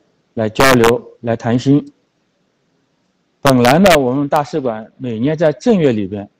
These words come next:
邀请我们同学到使馆来搞一个春节联欢的，要一起包饺子的。那今年呢，因为疫情的关系呢，就把这个活动推迟了。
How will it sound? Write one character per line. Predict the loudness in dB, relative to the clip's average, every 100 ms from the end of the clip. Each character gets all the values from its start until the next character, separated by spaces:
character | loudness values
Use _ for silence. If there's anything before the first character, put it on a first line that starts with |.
| _ _ _ _ -4
邀 | -2
请 | 0 -2
我 | -2
们 | -2
同 | -4 -6
学 | -4 -2 -4 -6 _ _ _ _
到 | -2
使 | -2 -2
馆 | -2 -2
来 | -4 -6 -8 _ _ _
搞 | -6 -4
一 |
个 | -4
春 | -4 -4
节 | 0 0
联 | -2
欢 | -2 -2 -4
的， | -8 _
要 | -8 -6
一 | -4
起 | -6
包 | -2 0
饺 | 0 -2 -4
子 | -6
的。 | -6 -10 _ _ _ _ _ _
那 | -10
今 | -4 0 4
年 | 4
呢， | 4
因 | 4 4
为 | 4
疫 | 2
情 | -2 -2
的 | 0
关 | 0 -2
系 | -4
呢， | -8 -10 _
就 | -6 -4
把 | -2
这 | -2
个 | -2
活 | -2
动 | -2 -4 -6 -4
推 | -2
迟 | -2 -2
了。 | -4